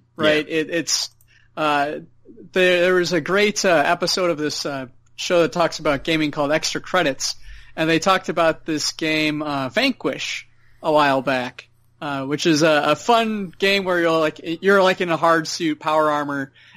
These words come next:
Speaker 1: and you can, like, power slide for days and everything like that. But you have this gun that can just, like, transform into things, and it, it kind of embodied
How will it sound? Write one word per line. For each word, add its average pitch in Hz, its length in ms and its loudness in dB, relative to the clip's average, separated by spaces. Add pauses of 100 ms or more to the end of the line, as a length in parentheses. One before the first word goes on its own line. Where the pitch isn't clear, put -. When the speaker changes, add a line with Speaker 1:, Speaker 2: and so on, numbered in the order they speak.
(100)
Speaker 1:
and 151 100 -2
you 156 80 2
can, 160 160 -4
like, 147 380 0
power 147 280 2
slide 139 680 -2
for 147 160 -8
days 139 420 -2
and 143 120 -4
everything 139 360 -4
like 139 180 -4
that. 143 260 -4
But 170 100 4
you 180 100 6
have 208 200 2
this 170 180 -2
gun 180 500 -2 (420)
that 175 260 0
can 175 260 -6
just, 165 320 -6
like, 147 160 -4
transform 196 720 -2
into 208 260 -2
things, 131 380 -6
and 143 120 0
it, 139 180 -2 (120)
it 156 180 -6
kind 180 220 0
of 165 80 2
embodied 170 720 2